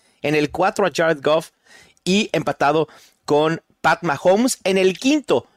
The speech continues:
vendría Justin Herbert. ¿Cuál de estos se mantiene? ¿Cuáles se desploman? ¿Cómo ves este panorama del top cinco de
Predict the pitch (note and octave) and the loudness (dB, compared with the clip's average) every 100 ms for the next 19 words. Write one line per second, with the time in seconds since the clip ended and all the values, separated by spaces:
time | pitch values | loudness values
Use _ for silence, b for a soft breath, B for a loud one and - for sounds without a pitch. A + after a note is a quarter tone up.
0 | - B2+ C3 C3+ C#3 D3+ D#3 D3 D3 - | -10 -4 -2 0 0 2 2 0 -2 -8
1 | _ _ - G#2+ C3+ A#2+ - A#2+ A#2 - | _ _ -18 -4 -2 -2 -4 -6 -6 -12
2 | _ _ - B2 F#2+ D2 - - - - | _ _ -8 -4 -4 -8 -18 -20 -20 -20
3 | _ _ _ _ _ _ _ _ _ _ | _ _ _ _ _ _ _ _ _ _
4 | _ _ _ _ _ C#4 D#4 D4+ - D4+ | _ _ _ _ _ -2 0 2 0 -2
5 | - - - A3 F3+ F3 G#3+ A#3+ C#4+ D4 | -2 -4 -2 -2 0 -2 0 0 2 0
6 | F4 _ - F3 G3 G3 G3 - - D3 | -2 _ -8 0 2 2 0 -2 -2 -2
7 | B2+ - F#3 G#3+ C4 C#4+ D4+ - _ _ | -2 -2 0 2 2 0 -2 -14 _ _
8 | _ _ _ _ _ - G#3+ F#3+ D#3+ - | _ _ _ _ _ -2 2 2 0 -2
9 | - C3+ C3 C#3+ C#3+ B2 A2 B2+ - B2+ | -2 0 0 0 0 0 -2 -4 -4 -4
10 | A#2+ A#2+ A#2 A#2 | -2 0 2 0